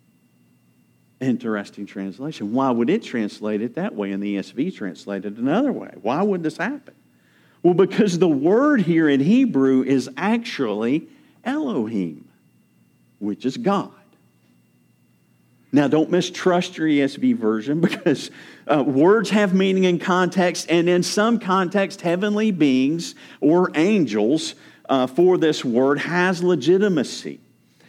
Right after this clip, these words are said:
The Greek Septuagint actually translates it that way and uses angels, messenger, which is quoted in,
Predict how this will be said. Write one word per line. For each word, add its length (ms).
The 120
Greek 260
Septuagint 880
actually 420
translates 880
it 140
that 240
way 240
and 120
uses 540
angels, 640
messenger, 640
which 300
is 120
quoted 580
in, 180